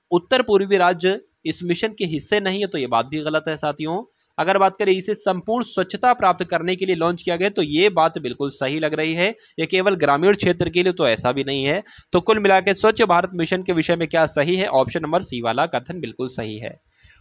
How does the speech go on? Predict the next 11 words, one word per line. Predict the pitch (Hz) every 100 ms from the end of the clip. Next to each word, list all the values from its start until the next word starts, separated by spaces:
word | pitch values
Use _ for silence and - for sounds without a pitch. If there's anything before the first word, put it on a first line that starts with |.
| -
उसके | 143 185
बाद | 185 226
देखिए | 208 214 214
स्वच्छ | - 233 240
भारत | 170 175 190
मिशन | 180 165 202
साथियों | 190 165 185 170
कब | 160
शुरू | 151 156 180
किया | 180 175
गया? | 170 170